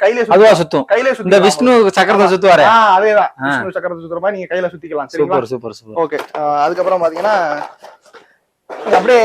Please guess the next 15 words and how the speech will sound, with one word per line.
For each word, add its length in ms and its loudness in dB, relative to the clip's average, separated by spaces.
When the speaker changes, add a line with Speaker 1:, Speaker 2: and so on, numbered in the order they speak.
Speaker 1:
இங்க 180 0
வந்து 140 0
பாத்துருங்க. 320 2
இது, 100 4
ஆ, 100 6
ஆர்கோல 300 4
வந்து 120 -2
நம்ம 140 -4
கூடிய 260 -6
ஸ்கை 220 -2
குயின்ங்கிறது 480 -4
பண்ணிட்டு 220 -12
இருக்கோம். 240 -8
ஸ்கை 240 -2
குயின், 260 -4